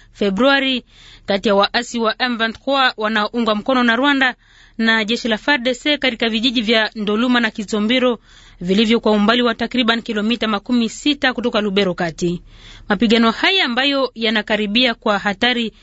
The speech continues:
karibu na Lubero Kati yanalazimisha baadhi ya shule kuwarudisha wanafunzi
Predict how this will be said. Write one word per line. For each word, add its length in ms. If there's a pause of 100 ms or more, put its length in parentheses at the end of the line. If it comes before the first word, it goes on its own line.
(200)
karibu 300
na 100
Lubero 380
Kati 520 (380)
yanalazimisha 800
baadhi 320
ya 100
shule 340
kuwarudisha 720
wanafunzi 680